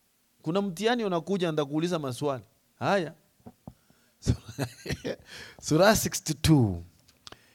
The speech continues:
It's called Suratul Jumu'ah. Suratul Jumu'ah.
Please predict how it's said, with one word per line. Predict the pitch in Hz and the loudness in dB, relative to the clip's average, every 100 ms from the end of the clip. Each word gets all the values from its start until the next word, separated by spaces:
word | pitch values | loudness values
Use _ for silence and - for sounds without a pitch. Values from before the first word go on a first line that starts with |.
| _ | _
It's | - - | -10 2
called | 185 180 | 4 4
Suratul | - 170 131 123 | 4 0 2 -2
Jumu'ah. | 113 143 135 110 92 82 82 _ _ _ _ _ _ _ _ _ _ _ _ - _ - | 4 6 6 2 -2 -6 -14 _ _ _ _ _ _ _ _ _ _ _ _ -20 _ -10
Suratul | - 135 123 123 | -2 -2 0 0
Jumu'ah. | 123 139 170 170 117 82 | 0 10 12 12 8 2